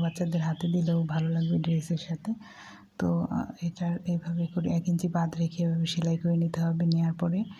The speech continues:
আগেরটার মতোই এক ইঞ্চি বাদ রেখে, যে এক ইঞ্চি বাদ, এক ইঞ্চি বাদ রেখে সেলাই করা অফ করে এটা আগে উল্টে নিতে হবে। উল্টে নিয়ে উল্টে, উল্টানোর পরে এই, এটার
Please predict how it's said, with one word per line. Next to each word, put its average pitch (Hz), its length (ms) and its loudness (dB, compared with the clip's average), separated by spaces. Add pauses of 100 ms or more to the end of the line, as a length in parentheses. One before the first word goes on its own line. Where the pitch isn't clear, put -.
(460)
আগেরটার 190 420 4
মতোই 175 340 2 (180)
এক 175 200 -2
ইঞ্চি 170 200 -2
বাদ 170 200 2 (100)
রেখে, 165 200 -2
যে 180 100 -4
এক 165 120 2
ইঞ্চি 165 200 0
বাদ, 156 280 -2
এক 160 80 -2
ইঞ্চি 165 220 0
বাদ 165 280 0
রেখে 165 180 -2
সেলাই 156 280 -2
করা 165 220 -2 (180)
অফ 156 200 -10
করে 196 220 -2 (160)
এটা 170 160 -4
আগে 165 200 0
উল্টে 175 260 2
নিতে 160 220 2
হবে। 151 220 -2 (500)
উল্টে 180 320 0
নিয়ে 185 300 4 (1600)
উল্টে, 175 240 0 (160)
উল্টানোর 180 460 2
পরে 180 320 0 (140)
এই, 170 200 2 (840)
এটার 170 280 2